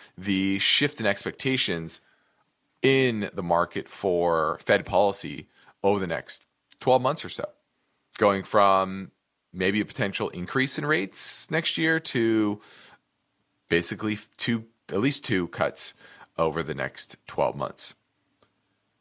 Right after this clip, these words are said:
The ten-year yield, four point two percent at the close,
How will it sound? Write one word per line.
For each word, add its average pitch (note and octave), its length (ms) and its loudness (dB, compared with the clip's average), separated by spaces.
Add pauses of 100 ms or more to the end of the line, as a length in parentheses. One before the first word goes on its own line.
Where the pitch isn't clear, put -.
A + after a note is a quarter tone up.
(240)
The G#2 80 -2
ten-year D#3 360 4
yield, D#3+ 300 2
four C3 260 0
point C3 400 -6 (140)
two C3 320 -4
percent C3+ 320 -4
at C3+ 80 -8
the - 60 -8
close, C3 520 0